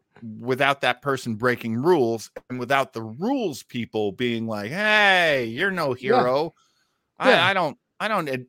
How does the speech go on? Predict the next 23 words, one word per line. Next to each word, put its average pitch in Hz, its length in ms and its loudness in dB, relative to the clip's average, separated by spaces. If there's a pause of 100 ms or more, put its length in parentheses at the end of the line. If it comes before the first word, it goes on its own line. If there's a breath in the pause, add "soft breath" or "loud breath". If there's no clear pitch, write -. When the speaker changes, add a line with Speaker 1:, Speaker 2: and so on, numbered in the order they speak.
Speaker 1:
I 135 180 4
admire 131 460 0
your 127 180 0
accomplishments, 156 680 -2
but 120 120 -8
I 135 120 0
don't 220 180 0
admire 180 380 2
your 143 180 0
methods." 156 640 -2 (480 soft breath)
Speaker 2:
Yeah. 208 200 4
Speaker 1:
You 135 60 -2
need 143 220 -2
that 135 200 0
tension. 160 580 -8 (800)
Uh, 110 360 -4 (100)
and 131 140 -6
we 131 100 -4
have 127 340 -2
it. 247 160 -2
That's 127 280 -6
really 123 240 -4
cool. 123 480 -8